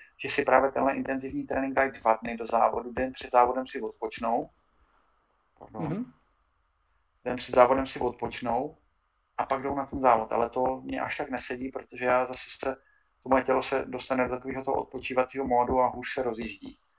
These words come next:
Speaker 1: v ten den toho závodu. Takže
Speaker 2: Mhm.
Speaker 1: asi mezi, mezi tím sprintem a tím Keirinem tam určitě bude nějaký jako lehčí volno a jeden intenzivní trénink.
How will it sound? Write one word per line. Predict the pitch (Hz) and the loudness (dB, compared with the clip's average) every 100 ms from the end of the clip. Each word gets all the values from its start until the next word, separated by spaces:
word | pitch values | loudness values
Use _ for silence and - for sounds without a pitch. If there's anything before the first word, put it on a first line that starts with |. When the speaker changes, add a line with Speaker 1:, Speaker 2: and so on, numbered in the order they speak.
| _ _ _ _ - | _ _ _ _ -18
Speaker 1:
v | |
ten | - 98 | -12 -8
den | 101 | -8
toho | 98 104 | -8 -10
závodu. | - - - - - _ _ _ _ _ _ _ _ | -6 -6 -6 -12 -14 _ _ _ _ _ _ _ _
Takže | - 147 | -2 0
Speaker 2:
Mhm. | 143 | 2
Speaker 1:
asi | - | 2
mezi, | 147 143 156 135 | 0 2 0 0
mezi | 135 143 | 0 -2
tím | 160 | -4
sprintem | 147 - 143 135 147 | -4 2 2 4 4
a | 143 | 4
tím | - 147 | 2 -2
Keirinem | 127 135 135 131 | 0 2 2 2
tam | 131 | -2
určitě | 131 - 139 | -4 -8 -2
bude | 135 135 | -2 0
nějaký | 135 135 | 0 -2
jako | 131 - 135 - | -6 -2 -6 -4
lehčí | 123 113 147 | -8 -8 -4
volno | - 123 139 | 2 4 6
a | 131 | 6
jeden | 123 123 | 4 0
intenzivní | 117 117 117 123 123 | -2 -10 -10 -8 -8
trénink. | - - 110 110 | -4 0 0 -2